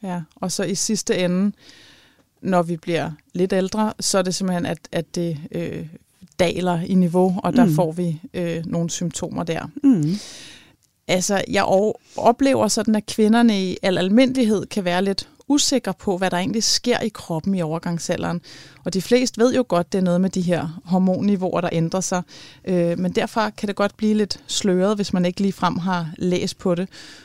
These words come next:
Speaker 1: Og for mænd forestiller jeg mig, at det må være helt i skoven at forholde sig til. Øhm, så kan du fortælle, ud over med østrogenet her, hvad sker der sådan rent fysiologisk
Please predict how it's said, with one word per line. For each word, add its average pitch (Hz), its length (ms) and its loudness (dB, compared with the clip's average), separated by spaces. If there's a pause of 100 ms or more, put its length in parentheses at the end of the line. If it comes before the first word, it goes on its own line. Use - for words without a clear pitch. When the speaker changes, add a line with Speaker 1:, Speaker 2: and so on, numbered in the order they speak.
Speaker 1:
Og 151 200 -2
for 170 100 -2
mænd 214 240 4
forestiller 175 520 2
jeg 165 60 -2
mig, 165 80 0
at 160 80 -6
det 165 80 -2
må 156 100 -2
være 151 240 -2 (180)
helt 226 260 2
i 190 40 0
skoven 160 360 0
at 160 60 -2
forholde 165 300 -2
sig 170 160 -4
til. 165 220 0 (580)
Øhm, 165 520 2 (440)
så - 160 -2
kan 185 180 -2
du 180 60 -6
fortælle, 262 540 0
ud 254 120 0
over 226 280 2
med 214 200 2
østrogenet 226 640 0
her, 208 140 2
hvad 208 120 -2
sker - 300 0
der 262 100 -4
sådan 226 400 0
rent 226 260 -2
fysiologisk 240 760 -2